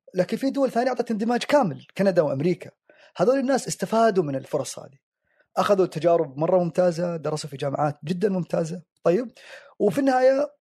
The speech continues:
هذه لحظة تاريخية أنت عرفت فيها أنك أنت مهما كنت من قبيلة قوية، وهذه رسالة لنا جميعًا، أو من عائلة قوية جدًا، أنت ترى برا بلدك، ترى أنت سعودي وأنا صومالي، ما في أحد راح يميز أبو مالح عن فلان عن فلان،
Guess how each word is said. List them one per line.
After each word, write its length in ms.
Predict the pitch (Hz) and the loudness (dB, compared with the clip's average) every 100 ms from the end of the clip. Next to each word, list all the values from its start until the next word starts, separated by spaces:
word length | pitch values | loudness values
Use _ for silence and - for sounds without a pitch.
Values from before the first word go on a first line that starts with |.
| - | 0
هذه 160 | 233 | 0
لحظة 180 | 214 202 | 2 0
تاريخية 520 | 220 202 208 233 240 | 0 0 -2 -4 -2
أنت 140 | 240 196 | -2 0
عرفت 300 | 226 247 - | 2 0 0
فيها 140 | 220 | -2
أنك 260 | 208 196 - | 0 -4 -4
أنت 360 | 233 208 185 156 _ _ _ _ - | -2 0 0 -2 _ _ _ _ -4
مهما 680 | 190 240 208 185 165 151 - _ _ - | 2 2 2 4 4 2 -4 _ _ -2
كنت 280 | 214 202 165 | -2 0 -4
من 80 | |
قبيلة 420 | 160 175 165 208 165 | -2 0 2 4 2
قوية، 320 | 127 127 107 _ _ _ _ - | 0 -8 -16 _ _ _ _ -4
وهذه 140 | 156 | -2
رسالة 260 | 165 147 156 | 0 0 0
لنا 140 | 147 | 0
جميعًا، 360 | 135 143 135 - _ _ _ - - | -2 -2 -4 -6 _ _ _ -12 0
أو 60 | 170 | 0
من 120 | 165 | 4
عائلة 280 | 180 170 156 | 4 4 2
قوية 160 | 156 165 | 0 0
جدًا، 240 | 165 180 | -2 -4
أنت 100 | 208 | -4
ترى 220 | 196 185 | 0 0
برا 240 | 170 202 190 | 2 2 2
بلدك، 500 | 185 196 214 - - _ _ _ _ - | 0 -2 -4 -8 -20 _ _ _ _ -8
ترى 120 | 95 | -8
أنت 100 | - | -8
سعودي 340 | - 143 143 | -8 -6 -6
وأنا 220 | 139 147 | -6 -8
صومالي، 340 | 135 135 127 123 _ - - - - - _ - | -8 -12 -14 -16 _ -20 -14 -12 -12 -20 _ -6
ما 180 | 160 180 | 0 0
في 120 | 165 | 0
أحد 180 | 147 147 | -2 -2
راح 120 | 139 | -4
يميز 320 | 147 143 131 | -4 -6 -8
أبو 120 | 135 | -10
مالح 560 | 139 160 160 180 - - | 0 2 4 4 2 -4
عن 200 | 135 139 | -6 -8
فلان 360 | - 147 151 151 | -6 0 2 2
عن 100 | 135 | -2
فلان، 300 | - 165 180 | -6 -4 -4